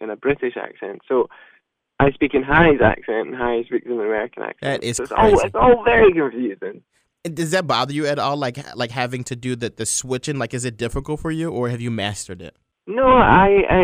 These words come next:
Speaker 1: it's not, it's not hard at all. I mean, I think if there's a very specific region, I mean, I think doing, like, a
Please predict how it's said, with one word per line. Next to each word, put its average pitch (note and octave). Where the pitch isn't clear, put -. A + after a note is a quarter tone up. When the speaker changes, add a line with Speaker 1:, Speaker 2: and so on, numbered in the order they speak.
Speaker 1:
it's F3
not, F3+
it's E3+
not F#3
hard D#3
at -
all. C3
I -
mean, D#3
I C#3+
think F3+
if C#3+
there's C#3
a C3+
very C3
specific A#2+
region, B2
I B2
mean, C3
I B2
think C3+
doing, C3+
like, B2
a B2+